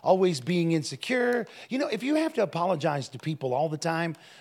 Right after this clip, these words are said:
uh, and tell them, "I'm sorry, I, I feel like, I feel like I did something wrong. I feel like that you,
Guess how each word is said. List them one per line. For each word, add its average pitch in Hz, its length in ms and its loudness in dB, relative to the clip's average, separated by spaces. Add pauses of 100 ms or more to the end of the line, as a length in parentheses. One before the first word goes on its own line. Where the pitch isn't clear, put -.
(100)
uh, 139 200 2
and 139 160 -4
tell 160 200 4
them, 151 100 0
"I'm 180 160 0
sorry, 156 380 2
I, 160 240 -2 (280)
I 143 60 -6
feel 214 220 -2
like, 180 240 -2 (180)
I 156 80 -4
feel 226 220 0
like 185 260 0
I 160 120 2
did 170 200 0
something 151 380 -4
wrong. 151 280 0
I 147 100 0
feel 233 200 -4
like 208 240 -2
that 160 80 -10
you, 165 260 -2